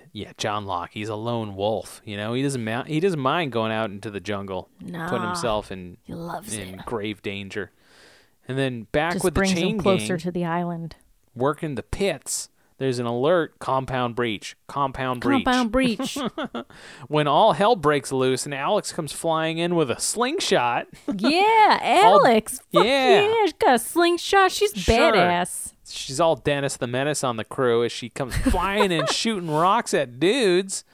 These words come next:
Speaker 1: And then Pickett squares up with a pistol and questions what she's doing. And she's kind of hysterical. She's like, "Where is he? Tell me." And then she yells to Kate. She says, "Let me go." She says, "Listen, whatever they say, don't believe them.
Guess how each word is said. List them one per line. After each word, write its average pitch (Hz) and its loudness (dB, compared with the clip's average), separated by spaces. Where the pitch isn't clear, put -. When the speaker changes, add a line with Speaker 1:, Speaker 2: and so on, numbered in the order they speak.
Speaker 1:
And 151 -6
then 139 -4
Pickett 226 -2
squares 151 2
up 147 2
with 143 0
a 120 2
pistol 170 -2
and 113 -10
questions 156 -2
what 143 -2
she's 127 -10
doing. 131 -2
And 120 -8
she's 151 -4
kind 185 -8
of 170 -8
hysterical. 127 -6
She's 127 -6
like, 143 -2
"Where 370 2
is 339 2
he? 302 2
Tell 294 2
me." 269 0
And 139 0
then 135 0
she 139 -4
yells 123 2
to 110 -14
Kate. 143 -2
She 120 -8
says, 113 -4
"Let 339 2
me 370 4
go." 294 2
She - -2
says, 156 2
"Listen, 202 0
whatever 240 2
they 240 2
say, 208 0
don't 220 2
believe 208 2
them. 117 -2